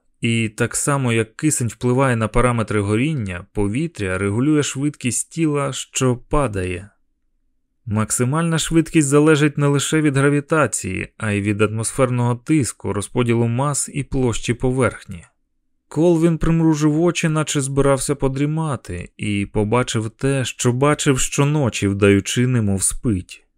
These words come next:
Біла хмара здіймається, розширяючись, наче у вповільненій зйомці, похилим, навскісним, перекошеним цвітом на тлі темно-синього неба. Майорять червонувато-коричневі нутрощі полум'я азотного тетраоксиду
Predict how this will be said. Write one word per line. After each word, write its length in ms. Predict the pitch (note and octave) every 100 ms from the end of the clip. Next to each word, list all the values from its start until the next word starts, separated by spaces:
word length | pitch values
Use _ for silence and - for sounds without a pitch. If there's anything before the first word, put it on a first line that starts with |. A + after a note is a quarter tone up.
| _ _
Біла 500 | - G2+ G#2+ B2 A#2+
хмара 600 | A2+ - B2 C3 A#2+ G2+
здіймається, 960 | F2+ F2 G#2 G#2+ B2 C#3 G2 F2+ - F#2+
розширяючись, 920 | G2 - - A#2 C#3+ C#3+ B2+ B2+ A2+
наче 320 | B2 C3+ -
у 80 | B2+
вповільненій 720 | A#2+ - B2+ D#3 D3 C#3+ C#3 C3
зйомці, 600 | B2 D3 D#3+ A2+ - G#2
похилим, 720 | - G2 - D3+ D3+ G#2+ G2
навскісним, 760 | G2+ - - A2 - D3 D3+
перекошеним 760 | B2+ A#2+ A#2+ D#3 D3 C#3+ C3 B2
цвітом 540 | - D3 D#3+ D3+ C3+
на 120 | B2
тлі 300 | A#2+ C#3+ D#3+
темно-синього 1040 | D#3 - E3 D#3+ D3+ C3+ - C3+ C3 B2+ B2+
неба. 580 | C3+ B2 F2+ F2 F2 - _ _ _ _ -
Майорять 840 | G#2+ A2+ A2+ B2 C#3+ E3 D3 -
червонувато-коричневі 1400 | C3+ C3 C#3 C#3 C#3 D3 C#3 B2+ C3 C3 C3 - B2+ C3
нутрощі 640 | C3 C#3 C3+ C3 B2 -
полум'я 680 | C3 - C3+ C3 B2 A#2+ A#2
азотного 560 | G#2+ A2+ A2 A2+ G#2+ G#2
тетраоксиду 1040 | A2 - A2 G#2+ - - C3 G#2 F2+ F2